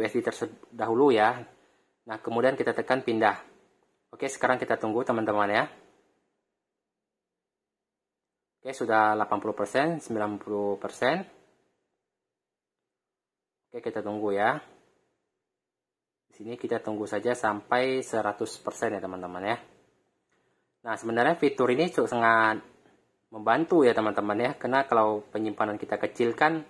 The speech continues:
setidaknya kalau kita ada memory card ya berguna gitu. Selain menyimpan lagu, kita juga bisa menyimpan aplikasi pada H P Samsung. Nah, seperti itu. Oke, di sini kita tunggu ya, masih sembilan puluh persen ya, teman-teman ya. Ini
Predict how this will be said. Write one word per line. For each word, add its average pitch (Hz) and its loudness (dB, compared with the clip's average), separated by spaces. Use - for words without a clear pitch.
setidaknya 120 -2
kalau 120 2
kita 110 0
ada 110 0
memory 107 -2
card - 0
ya 104 2
berguna 139 0
gitu. 127 -2
Selain 110 -2
menyimpan 110 -2
lagu, 107 -2
kita 123 -2
juga 120 0
bisa 104 -2
menyimpan 123 0
aplikasi 113 -2
pada 117 2
H 123 -4
P - -4
Samsung. 101 -2
Nah, 90 -8
seperti - -8
itu. 95 -4
Oke, 156 -2
di 151 -2
sini 151 -2
kita 147 2
tunggu 127 2
ya, 135 8
masih 120 0
sembilan 117 0
puluh 120 0
persen 135 -2
ya, 139 -4
teman-teman 117 -2
ya. - -4
Ini 135 -6